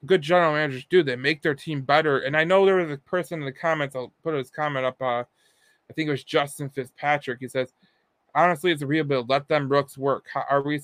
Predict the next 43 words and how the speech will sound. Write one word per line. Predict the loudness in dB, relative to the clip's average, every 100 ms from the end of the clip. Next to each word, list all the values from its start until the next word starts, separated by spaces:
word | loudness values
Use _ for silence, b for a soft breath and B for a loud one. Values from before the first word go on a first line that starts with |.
| -4
are | 0 0
we | 0
a |
Super | -4 -6
Bowl | -4 -6
team? | -8 -10 -10
Maybe, | -6 -4 -4 -6
but | -8 -6
we | -4
want | -2 -2
to | -4
win | -4
a | -6
Division | -8 -6 -6 -4 -8 -10 -6
One | -2 -2 -4 -6
plus | -4 -4 -6
win | -8 -8
in | -8
playoff. | -6 0 4 4 2 _ _ _ _ _
Maybe | -2 0 0
more, | 0 2 4 4
but | 2 -4
honestly, | 0 0 0 -6
do | -4 -2
we | -2
expect | -2 -2 -2 -2
more? | -4 -2 -2 -4
I'm | -4
no | 0 -2
pro | 0 0
at | 0
picks, | -2 -6 -6
but | -14 -4
where | -2 0
they | -2
were | 0 -2
compared | -6 _ -2 -2 -6
to | -14
now | -6 0 0 -2
is | -8
a | -14
total | -6 -6 -6
shock." | -4 -4 -4